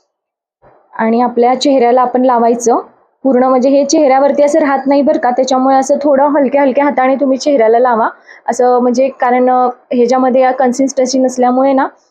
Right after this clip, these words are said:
ते असं पडतं, पण असं घट्ट घट्ट चेहऱ्याला तुम्ही लावा. मी हाताला लावून दाखवते तुम्हाला. आणि तुम्ही पंधरा ते वीस मिनिटं चेहऱ्यावरती ठेवा आणि मस्तपैकी थोडंसं अर्ध सुकलं ना ते, का चेहऱ्याला असं मसाज करा, मस्तपैकी मसाज करायचा.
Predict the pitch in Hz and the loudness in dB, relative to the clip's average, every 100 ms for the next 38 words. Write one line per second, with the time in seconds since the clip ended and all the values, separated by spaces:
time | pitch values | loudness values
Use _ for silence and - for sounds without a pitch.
0 | _ - 262 262 - 294 - 254 330 - | _ -4 -2 -2 0 -2 0 -2 -2 -6
1 | - 277 269 277 339 240 294 - 285 302 | -6 -2 -2 0 -2 0 -2 -2 -2 0
2 | 294 294 330 294 254 269 285 277 277 247 | -2 0 0 2 2 0 0 0 0 0
3 | 233 277 262 240 240 240 247 254 262 277 | 0 0 -2 0 0 0 0 -2 0 0
4 | 285 269 226 214 320 - _ _ - 240 | 0 0 0 0 -2 -6 _ _ -6 -2
5 | 262 262 277 294 320 302 285 294 311 311 | -2 0 0 0 -2 0 0 0 0 -2
6 | 311 320 302 294 330 294 254 254 262 247 | 0 -2 0 0 0 0 0 0 -2 -2
7 | 294 233 330 - - - 247 254 269 285 | 0 0 -4 -10 -16 -6 -2 0 0 -2
8 | - 302 302 - 302 277 277 - 269 254 | -2 -4 -2 -2 0 0 0 -2 0 0
9 | 285 330 - 285 311 320 247 320 - - | 0 -2 -2 0 0 0 0 -2 -4 -14
10 | - - 311 294 269 285 294 330 285 285 | -8 -4 0 2 2 2 0 0 0 0
11 | 302 285 294 285 302 262 247 294 294 294 | 0 2 2 0 -2 0 0 -2 -2 -2
12 | 302 294 277 277 262 254 247 202 196 | 0 0 0 0 -2 0 0 0 -2